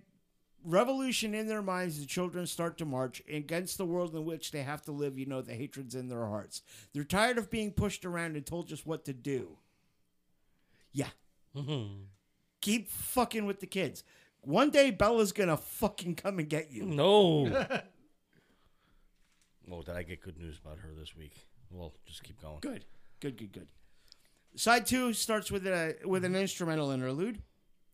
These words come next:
Speaker 1: Tony Iommi writes, writes beautiful instru-, beautiful acoustic
Speaker 3: He
Speaker 1: pieces.
Speaker 3: does. I mean, I, I admit they are beautiful, but some, if you should do a whole album worth of just, you know, an instrumental thing, like,
Speaker 1: That would be
Speaker 3: like
Speaker 1: cool.
Speaker 3: Blackmore.
Speaker 1: Yeah.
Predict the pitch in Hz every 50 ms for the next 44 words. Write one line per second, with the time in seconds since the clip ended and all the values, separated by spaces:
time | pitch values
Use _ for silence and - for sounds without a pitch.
0 | _ - _ _ _ - - - - - - _ _ - 247 294 302 294 269 233
1 | 220 214 214 208 196 185 160 156 151 160 151 - 160 175 151 139 - - - 143
2 | 131 117 117 123 127 120 113 - - - 131 120 - - 135 - 156 180 170 160
3 | 123 120 120 113 104 90 - - _ - 107 - - 139 113 - - 107 - -
4 | - 254 277 208 214 202 165 151 151 135 131 185 190 190 202 190 190 214 226 240
5 | 240 214 - 240 254 247 247 240 220 214 202 170 175 180 185 180 175 160 139 160
6 | 156 151 147 131 - 139 131 131 131 131 139 - - _ _ _ _ _ _ _
7 | - 190 208 202 170 - _ _ _ 196 202 196 196 233 202 151 - 233 - -
8 | 269 254 170 175 202 190 175 170 170 185 185 165 151 143 143 151 160 139 - 151
9 | 135 120 135 143 123 - - 143 135 127 127 139 147 135 - - 143 135 147 147
10 | 143 139 123 - 104 101 107 110 113 117 117 _ _ _ - 190 240 285 320 156
11 | 160 156 156 190 175 170 175 175 - 139 131 123 120 120 117 - - _ _ -
12 | - 170 156 113 85